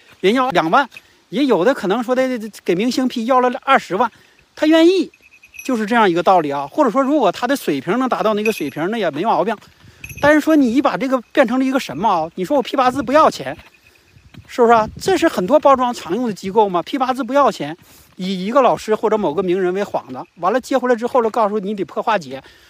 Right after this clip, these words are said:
所有人基本上形成克害太岁的，这是最，最普-，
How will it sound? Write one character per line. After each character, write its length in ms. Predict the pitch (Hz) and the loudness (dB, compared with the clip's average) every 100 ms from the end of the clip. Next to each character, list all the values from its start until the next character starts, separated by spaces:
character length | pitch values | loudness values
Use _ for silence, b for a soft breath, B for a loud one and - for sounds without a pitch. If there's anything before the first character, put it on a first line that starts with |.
| b - | b -12
所 200 | - 285 | 0 2
有 100 | 220 | 4
人 140 | 233 | 2
基 140 | - | -2
本 160 | 226 175 | -4 -2
上 200 | 220 180 - B B B | -2 -6 -10 B B B
形 240 | - 214 | -6 -4
成 180 | 214 226 b b b | -4 -8 b b b
克 140 | - 240 | -4 0
害 120 | 226 | 0
太 180 | 226 214 | -2 -4
岁 200 | 285 196 | -4 -6
的， 120 | 120 b b b b | -10 b b b b
这 120 | 190 | -6
是 180 | 175 175 - B B B | -4 -4 -6 B B B
最， 160 | - 214 | -6 -6
最 200 | - 233 | -4 -6
普-， 160 | - | -6